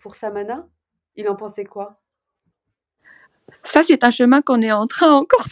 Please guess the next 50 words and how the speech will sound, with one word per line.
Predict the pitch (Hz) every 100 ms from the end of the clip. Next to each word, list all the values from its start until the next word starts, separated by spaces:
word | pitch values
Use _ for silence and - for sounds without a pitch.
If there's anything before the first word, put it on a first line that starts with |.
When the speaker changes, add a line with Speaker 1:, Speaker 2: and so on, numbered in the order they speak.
| -
Speaker 2:
de | 339
vivre. | 233 480 427 494 - - _ _ _ _ _ _ - - 302 302 269
Speaker 1:
<laughs> | -
Speaker 2:
Il | - 262 269
accepte, | 262 - 349 349 -
mais | 262 240
pas | - 294
trop, | - 294 285 415 403
donc | 226 226 -
c'est | 247 233
un | 262
chemin | 262 254 285
d'apprentissage | 269 - - 240 - 240 262 330 -
que | 214
je | 202
suis | - 226
en | 202
train | 208 247
de | 240
vivre | 202 202 240 214
avec | 190 190 202
mon | 202
père. | 196 180 175 _ _ _ _ _ - - - _ _ 208 202
Speaker 1:
Mais | 190
à |
Speaker 2:
Mais |
Speaker 1:
la | 233
Speaker 2:
je | 233
vais | 240
Speaker 1:
base, |
pourquoi | 240 247 254
Speaker 2:
revenir | 302
Speaker 1:
il | 233
a |
Speaker 2:
sur | 214
le | 208
Speaker 1:
accepté | -
Speaker 2:
point, | 262 277 285
il |
y | 214
Speaker 1:
Samana ? |
Speaker 2:
avait | 202 226
encore | 220 214 294 269
une | 240
grande | 202 202 233
surprise, | - 190 - 233 262 349 - _ _ _ _
parce | - 185 -
que | 208 190 190
nous, | 196 262
quand, | 302 220